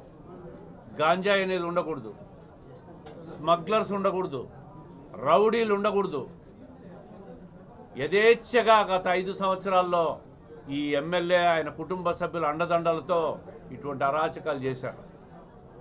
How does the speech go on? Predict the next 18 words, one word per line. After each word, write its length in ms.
ఎంత 280
పెద్దవాడైనా 640
ఉపేక్షిద్దని 640
చెప్పి 240
జిల్లా 260
ఎస్పీని 320
కోరినాం. 300
చట్టపరంగా 640
శిక్షించాల్సిందే, 800
ఎవరిని 400
వదిలిపెట్టేది 600
ఉండదు. 300
దుష్ట 240
శిక్షణ, 300
శిష్ట 180
రక్షణ 240
జరగాల్సిందే. 680
అది 120